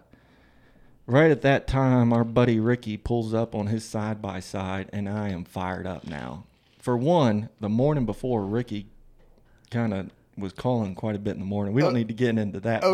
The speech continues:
Speaker 2: overcalled a little bit.
Speaker 1: overcalled a little bit for my liking, but that's okay. You know, you're hunting with other people, and it's fun. But he pulled up, and I'm, I got these birds working. And I go, "What, Ricky, what, what's the deal, man?"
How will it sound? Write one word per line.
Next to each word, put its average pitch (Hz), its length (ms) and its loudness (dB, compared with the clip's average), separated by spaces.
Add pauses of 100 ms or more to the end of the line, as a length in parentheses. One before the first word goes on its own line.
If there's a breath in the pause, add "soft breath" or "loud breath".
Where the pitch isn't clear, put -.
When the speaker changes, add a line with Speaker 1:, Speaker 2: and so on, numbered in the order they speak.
Speaker 2:
overcalled 147 380 4
a 131 40 0
little 127 220 -2
bit. 110 100 2
Speaker 1:
overcalled 147 420 4
a - 20 4
little 135 240 4
bit 156 220 0
for 117 100 -8
my 120 140 0
liking, 117 440 -2
but 110 160 -6
that's 156 240 0
okay. 113 300 0
You 98 120 -4
know, 107 100 -2
you're 113 140 -2
hunting 110 180 -4
with 104 120 -8
other 104 140 -4
people, 110 380 -8
and 101 100 -8
it's 101 100 -12
fun. 98 320 -4 (840)
But 117 480 2 (120)
he 143 240 0
pulled 131 300 2
up, 123 180 0
and 107 100 -4
I'm, 131 200 -6 (120)
I 139 100 -6
got 139 180 -4
these 101 160 -8 (280)
birds 104 320 -4
working. 92 540 -6 (840)
And 110 360 2
I 127 180 -4
go, 113 220 0
"What, 127 360 -6
Ricky, 113 440 -6
what, 131 340 -6 (120)
what's 165 300 -6
the 90 120 -12
deal, 139 440 -6
man?" 104 400 -6